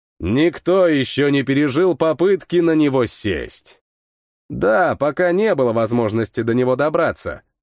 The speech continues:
но уверен, с Божьей помощью я справлюсь и с этой задачей. Улыбнулся я как мог многозначительно.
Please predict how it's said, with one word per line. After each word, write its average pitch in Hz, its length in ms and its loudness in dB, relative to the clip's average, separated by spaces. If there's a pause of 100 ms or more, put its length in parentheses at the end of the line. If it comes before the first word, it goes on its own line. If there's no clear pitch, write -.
но 214 200 0
уверен, 214 440 0
с 131 60 -6
Божьей 185 400 0
помощью 196 600 0
я 165 220 0
справлюсь 196 560 -2
и 185 80 2
с - 100 -8
этой 220 280 0
задачей. 95 720 -4 (680)
Улыбнулся 143 640 0
я 143 260 0
как 127 260 -4
мог 160 300 0
многозначительно. 104 1200 -2